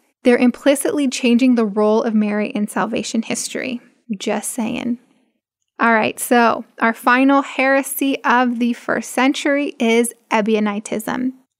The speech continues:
This heresy was just infected with so many Jewish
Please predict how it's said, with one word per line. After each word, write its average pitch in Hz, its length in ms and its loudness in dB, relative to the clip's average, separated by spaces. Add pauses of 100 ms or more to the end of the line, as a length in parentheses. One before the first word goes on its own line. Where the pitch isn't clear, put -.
This 262 380 2
heresy 277 720 0
was 220 320 -2
just 226 280 -6
infected 240 840 -2
with 226 240 -2
so 240 300 2
many 247 340 4
Jewish 226 480 -2